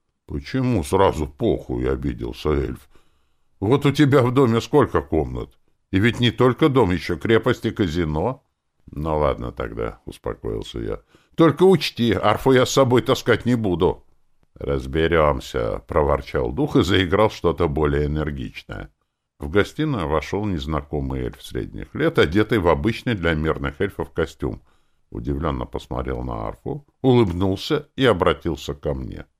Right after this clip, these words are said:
«Приветствую, Вих. Я друид Стингар. Слышал, ты принимаешь в клан магов? Я как раз по-вашему маг». «А где же твой посох?» удивился я. «Только я, э, не боевой маг. Занимаюсь живым миром, в основном растениями»,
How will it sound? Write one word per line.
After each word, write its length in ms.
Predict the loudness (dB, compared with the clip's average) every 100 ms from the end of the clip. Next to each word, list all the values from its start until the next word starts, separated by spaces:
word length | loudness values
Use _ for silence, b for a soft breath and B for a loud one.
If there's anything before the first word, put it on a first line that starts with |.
| _ _ _ 0
«Приветствую, 680 | 4 6 4 2 2 4 4
Вих. 240 | 0 -4 -6 -2
Я 400 | 2 4 6 6
друид 480 | 4 6 6 2
Стингар. 800 | -2 0 2 2 2 2 0 -6 _ _
Слышал, 440 | -10 -4 -2 -2 -4
ты 140 | -4
принимаешь 560 | -4 -2 -2 0 0 -2
в 80 | 0
клан 240 | 2 2
магов? 460 | 2 0 0 -4 -6 -20 _ _ -2
Я 200 | 2 4
как 220 | 4 2
раз 220 | 4 2
по-вашему 720 | 4 4 6 4 2 -4 -2
маг». 400 | -2 -2 -2 -6 _ _ _ _ _
«А 60 | -8
где 340 | -8 -6 -4
же 140 | -4 -8
твой 260 | -6 -6
посох?» 560 | -6 -8 -8 -8 -10 -12 _ -18
удивился 600 | -14 -12 -12 -14 -14 -12
я. 160 | -12 -16 _ _ _ _ 0
«Только 300 | 2 4 4
я, 400 | 6 6 6 6
э, 420 | 6 8 8 6
не 160 | 4 4
боевой 480 | 6 6 6 4 4
маг. 440 | 2 -2 -4 -4 0
Занимаюсь 680 | 2 4 4 4 4 4
живым 440 | 2 2 4 2 2
миром, 380 | 2 2 2
в 40 | 2
основном 480 | 0 0 2 0 2
растениями», 840 | 0 0 -2 -2 -4 -6 -8